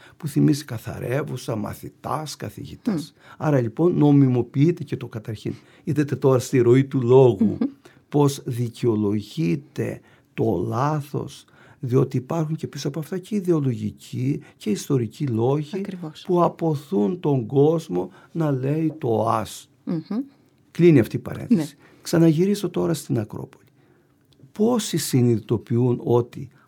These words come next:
Speaker 1: Ακρόπολη υπήρχε σε όλες τις πόλεις, στο άκρο της πόλης, σε στρατηγικό σημείο, διότι αν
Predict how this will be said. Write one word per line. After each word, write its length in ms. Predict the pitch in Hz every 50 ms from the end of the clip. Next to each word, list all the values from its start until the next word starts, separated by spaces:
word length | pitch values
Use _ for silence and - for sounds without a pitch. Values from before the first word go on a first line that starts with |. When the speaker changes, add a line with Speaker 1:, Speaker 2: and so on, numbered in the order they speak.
| _ _ _ _
Speaker 1:
Ακρόπολη 1120 | _ - 135 113 107 104 - - - 110 120 135 143 143 - 185 190 196 202 208 208 - -
υπήρχε 600 | - - 127 - - 127 127 143 147 143 - 208
σε 200 | 196 - - -
όλες 400 | 143 165 190 208 214 208 170 -
τις 200 | - 160 139 -
πόλεις, 380 | - - 190 214 208 185 175 -
στο 240 | - - 151 139 151
άκρο 480 | 175 196 226 220 - - - 151 135
της 240 | 139 139 - - -
πόλης, 380 | _ - 135 127 135 123 107 -
σε 100 | - -
στρατηγικό 600 | - - - - - - 120 131 - - 156 147
σημείο, 520 | 139 - 143 - - - 135 147 - - - _ - - - - - - _ _
διότι 1160 | - 135 120 131 139 143 139 123 127 131 135 127 120 117 - - - 127 113 110 107 107 - - _ _ _ _ _
αν 840 | - - 131 135 147 151 160 170 185 190 190 185 180 160 143 139